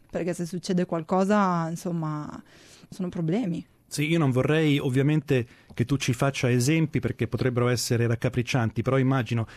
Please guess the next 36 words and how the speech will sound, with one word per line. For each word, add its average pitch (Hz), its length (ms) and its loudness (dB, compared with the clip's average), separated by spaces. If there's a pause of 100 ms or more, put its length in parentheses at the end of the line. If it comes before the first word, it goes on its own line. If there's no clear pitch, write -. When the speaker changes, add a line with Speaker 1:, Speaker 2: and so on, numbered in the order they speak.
(260)
Speaker 2:
"Ah, 208 140 0
ma 185 80 2
il 180 100 -4
cane 190 300 2
est-, 123 140 -4
era 143 200 0
così 151 240 0
contento 170 420 0
di 139 120 2
correre 143 340 2
nel 175 160 2
prato", 135 480 0 (180)
poi 147 200 2
passa 113 260 -4
una 117 140 0
macchina. 104 500 -6 (300)
Speaker 1:
Esatto. 233 800 2
Allora, 170 460 2 (180)
per 202 120 0
esempio, 170 400 0
ti - 80 -10
faccio 175 420 -6
un 180 100 2
esempio 190 380 2
mio 190 220 2
personale. 170 720 -4 (500)
Come 190 220 4
ben 208 200 4
sai, 190 260 2
noi 175 260 6
lo 175 80 4
facciamo 170 340 -4
di 170 120 -4
professione, 180 640 -2
quindi 170 260 0
siamo 165 520 -2